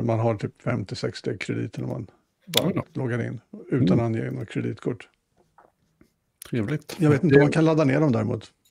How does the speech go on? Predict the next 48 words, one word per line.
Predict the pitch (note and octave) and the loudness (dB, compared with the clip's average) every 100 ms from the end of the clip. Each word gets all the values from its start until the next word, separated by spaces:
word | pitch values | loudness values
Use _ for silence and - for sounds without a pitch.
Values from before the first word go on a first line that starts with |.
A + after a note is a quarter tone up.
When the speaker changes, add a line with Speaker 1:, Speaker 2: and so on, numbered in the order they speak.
| _ - - _ | _ -20 -20 _
Speaker 2:
Jag | B2 | -2
lägger | A#2 G#2 | -2 0
länk | A2+ G2+ F#2+ | -2 -2 -4
i | A#2 | -6
show | - G#2 | -4 -2
notes | A2+ A2+ | -2 -2
här | G#2 | -6
också | G2 - | -6 -8
om | G#2 G#2 | -8 -6
ni | |
Speaker 1:
Ja. | B2 | -4
Speaker 2:
undrar, | A2+ A#2 A2+ - | -4 -4 -8 -12
så | - - - | -18 -18 -16
hittar | A2+ - A2+ | -16 -14 -16
ni. | A2 _ _ _ - - _ _ _ _ _ - _ _ _ _ | -16 _ _ _ -20 -20 _ _ _ _ _ -20 _ _ _ _
Speaker 1:
Men | D3 | 2
det | |
var | D3 | 6
ju | E3 | 8
Speaker 2:
Ah, | |
Speaker 1:
lite | C#3 | 8
Speaker 2:
okej. | C#3+ - | 6 4
Speaker 1:
kul | C#3 | 4
just | C3 C#3+ | 2 -2
att | |
den | C3 B2+ | 0 0
kombinerar | D3+ C#3+ C3 C3 B2+ | 2 4 4 2 0
text | - B2+ - - | 0 -4 -6 -4
och | - - - | -6 -2 -4
musik. | A2 - G#2+ - | -2 -4 -8 -4
Det | C3 | 0
har | C3 | 2
ju | B2+ | 2
varit | B2 - - D#3 | 0 -2 -4 -4
lite | C#3 - D#3 | -4 -2 0
A-genererad | D3+ A2+ A#2 A#2+ A#2+ | 2 2 2 2 2
musik | A#2+ - B2 - | 0 -2 -4 -2
förut, | B2+ A2+ | -4 -2
eller, | A#2 A#2+ | -2 -4
eller | D#3 C3+ A#2+ | -4 -4 -4
text | - A#2+ - - | -4 -6 -6 -14
för | |
sig, | - D3 B2 | -8 -6 -6
men | B2 | -6
den | A#2+ | -8
här | B2+ | -8
kombinerar | C#3 B2 A#2+ A#2 | -8 -6 -6 -8
den. | F3 | -12